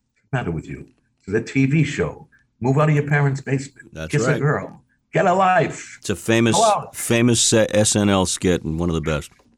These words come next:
Speaker 1: Exactly. Um, now, all right. Now, tell me about Mickey Rooney. I'm, I'm, I'm a big Mickey Rooney fan from way back.
Speaker 2: Well, Mickey Rooney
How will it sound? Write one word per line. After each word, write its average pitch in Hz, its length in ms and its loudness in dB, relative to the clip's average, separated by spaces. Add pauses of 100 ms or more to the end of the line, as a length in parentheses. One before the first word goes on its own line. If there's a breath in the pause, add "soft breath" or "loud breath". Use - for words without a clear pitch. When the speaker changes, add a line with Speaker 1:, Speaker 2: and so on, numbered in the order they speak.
(160)
Speaker 1:
Exactly. - 960 -10 (600 loud breath)
Um, 104 480 -2
now, 110 220 -2
all 127 100 -2
right. 101 260 -4
Now, 113 140 -2
tell 139 220 -2
me 143 140 2
about 117 260 -2
Mickey 113 260 -6
Rooney. 98 460 -8
I'm, - 400 -20
I'm, - 60 -16
I'm - 80 -18 (140)
a - 40 -16
big 101 320 -8
Mickey 101 180 -8
Rooney 90 300 -8
fan - 220 -16 (100)
from 78 120 -14
way 73 120 -8
back. - 260 -18
Speaker 2:
Well, 143 240 2
Mickey 202 380 0
Rooney 101 680 2